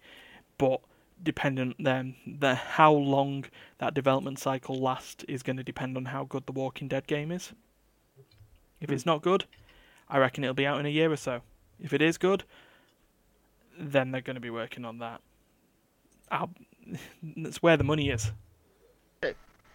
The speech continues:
Speaker 3: uh, as I mentioned John Wick before, do you know they made a John Wick skin for Fortnite?
Speaker 2: No, I didn't know.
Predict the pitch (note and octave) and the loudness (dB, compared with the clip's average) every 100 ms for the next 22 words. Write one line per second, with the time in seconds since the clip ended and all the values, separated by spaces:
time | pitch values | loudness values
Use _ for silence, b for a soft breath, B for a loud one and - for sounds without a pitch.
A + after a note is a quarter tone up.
0 | - - D3+ A2+ F#3+ F3+ G3 G3+ G#3 A#3 | -16 -4 -2 4 4 6 6 6 6 6
1 | A3 G#3+ F#3 F#3+ G3 G3+ - C#3+ C3 G#2+ | 2 -2 2 2 4 2 0 -6 -2 -2
2 | B2 F3+ A#3+ G#4+ G4 F4+ D#4 G3 - E3+ | -4 -4 0 2 4 2 2 0 0 0
3 | G3+ G3 - - - - C3+ A3 A3 - | 2 0 0 -2 -2 -2 -2 -2 -6 -6
4 | - G#2+ F#2+ G3+ A#3 B3 _ _ _ _ | -4 -2 -2 -2 -4 -6 _ _ _ _
5 | _ _ _ _ _ _ _ _ _ _ | _ _ _ _ _ _ _ _ _ _
6 | C#3 B2 A#2 - - B2+ A#2+ A#2+ | 0 0 -2 -10 -6 -2 0 -2